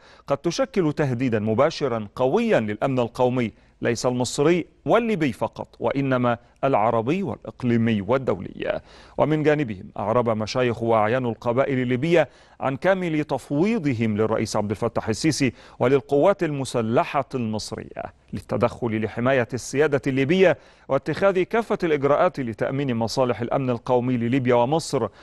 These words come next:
ومواجهة التحديات المشتركة، وذلك ترسيخا لدعوة مجلس النواب الليبي لمصر للتدخل لحماية الشعب الليبي والحفاظ على وحدة وسلامة أراضيه.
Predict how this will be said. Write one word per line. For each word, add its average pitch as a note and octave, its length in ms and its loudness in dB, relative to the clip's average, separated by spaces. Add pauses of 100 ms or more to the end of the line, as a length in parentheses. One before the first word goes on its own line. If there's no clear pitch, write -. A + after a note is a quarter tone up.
(160)
ومواجهة A2+ 640 0
التحديات A2+ 680 -2
المشتركة، A#2 640 -2 (440)
وذلك A#2+ 520 0
ترسيخا A#2+ 580 -2
لدعوة G#2+ 560 0
مجلس G#2+ 420 -4
النواب A2 360 0
الليبي G#2+ 380 0
لمصر A2 500 0 (300)
للتدخل A#2+ 760 0
لحماية E3+ 440 0
الشعب D3+ 320 0
الليبي B2 440 0 (220)
والحفاظ D3+ 580 0
على A#2 260 0
وحدة A2 560 -2
وسلامة G2+ 960 -4 (180)
أراضيه. C3 400 -4